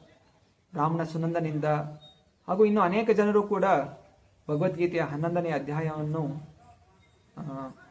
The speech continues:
ಕಂಠಸ್ಥ ಮಾಡಿಕೊಂಡು ಕ್ರಮೇಣವಾಗಿ ಅವರು ಕೂಡ ವೈಕುಂಠ ಲೋಕಕ್ಕೆ ಹೋದರು. ಸುನಂದನೂ ಕೂಡ ವೈಕುಂಠ ಧಾಮಕ್ಕೆ ಹೋದ.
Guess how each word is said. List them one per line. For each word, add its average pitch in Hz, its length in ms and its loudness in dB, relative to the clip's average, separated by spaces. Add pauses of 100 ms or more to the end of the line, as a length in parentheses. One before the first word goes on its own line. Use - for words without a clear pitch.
(320)
ಕಂಠಸ್ಥ 170 360 -2
ಮಾಡಿಕೊಂಡು 156 560 -2 (560)
ಕ್ರಮೇಣವಾಗಿ 160 800 2 (560)
ಅವರು 180 240 -2
ಕೂಡ 196 200 -2 (440)
ವೈಕುಂಠ 151 340 -6
ಲೋಕಕ್ಕೆ 160 680 -2 (160)
ಹೋದರು. 143 360 -4 (640)
ಸುನಂದನೂ 190 380 0
ಕೂಡ 185 200 -4
ವೈಕುಂಠ 139 640 0
ಧಾಮಕ್ಕೆ 143 420 -6
ಹೋದ. 135 260 -12